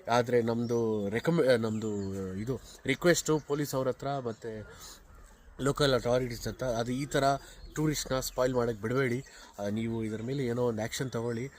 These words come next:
ಆ, ಗಾ-, ಆ, ಇವ್ರ ಮೇಲೆ ಆ್ಯಕ್ಷನ್ ತಗೊಳ್ಳಿ ನೀವು. ಬೇಕ್-, ಗಾಡಿ ನಂಬರು ನಾನು ನಿಮಗೆ ಇನ್ಫಾರ್ಮ್ ಮಾಡ್ತೀನಿ. ಗಾಡಿ ನಂಬರ್ ಅವ್ರದ್ದು ಕೆ ಎ ಟ್ವೆಲ್ವ್ ಪಿ ಸೆವೆನ್ ಸಿಕ್ಸ್ ತ್ರೀ ಒನ್ನು.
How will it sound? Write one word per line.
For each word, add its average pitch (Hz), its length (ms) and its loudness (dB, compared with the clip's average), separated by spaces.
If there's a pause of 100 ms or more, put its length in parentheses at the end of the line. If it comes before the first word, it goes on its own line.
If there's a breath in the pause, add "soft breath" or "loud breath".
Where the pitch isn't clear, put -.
(300 loud breath)
ಆ, 98 220 -2
ಗಾ-, 117 420 4
ಆ, 113 260 -2 (400 loud breath)
ಇವ್ರ 120 220 -2
ಮೇಲೆ 127 200 0
ಆ್ಯಕ್ಷನ್ 123 300 -4
ತಗೊಳ್ಳಿ 131 300 -2
ನೀವು. 120 280 -4
ಬೇಕ್-, 120 400 -8
ಗಾಡಿ 143 240 8
ನಂಬರು 151 380 4
ನಾನು 131 260 4
ನಿಮಗೆ 120 420 0
ಇನ್ಫಾರ್ಮ್ 123 360 -2
ಮಾಡ್ತೀನಿ. 117 360 -2 (360 loud breath)
ಗಾಡಿ 139 220 6
ನಂಬರ್ 135 260 2
ಅವ್ರದ್ದು 127 280 4
ಕೆ 135 480 2
ಎ 139 160 4
ಟ್ವೆಲ್ವ್ 135 460 0 (440 loud breath)
ಪಿ 151 320 -4
ಸೆವೆನ್ 139 340 0
ಸಿಕ್ಸ್ - 360 -2
ತ್ರೀ 139 320 -2
ಒನ್ನು. 117 360 0